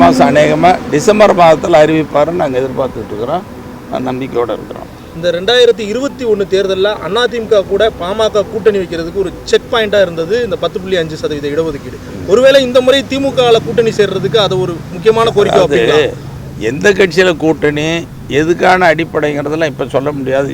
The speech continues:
Speaker 1: யோகத்தின் அடிப்படையில் சொல்ல முடியாது. அது குறித்து மருத்துவரையா, அஹ், முடிவெடுப்பாரு. ஏற்கனவே நடந்த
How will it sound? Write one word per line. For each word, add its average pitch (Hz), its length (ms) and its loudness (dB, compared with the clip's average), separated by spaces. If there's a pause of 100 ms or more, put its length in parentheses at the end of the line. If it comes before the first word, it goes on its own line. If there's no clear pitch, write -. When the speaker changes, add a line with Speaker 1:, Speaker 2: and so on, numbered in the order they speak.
Speaker 1:
யோகத்தின் 156 400 0
அடிப்படையில் 135 440 -6
சொல்ல 123 220 -4
முடியாது. 120 340 -4 (640)
அது 170 120 2 (120)
குறித்து 165 360 2 (300)
மருத்துவரையா, 160 600 2 (460)
அஹ், 135 180 -4
முடிவெடுப்பாரு. 143 640 0 (640)
ஏற்கனவே 190 520 4
நடந்த 165 240 2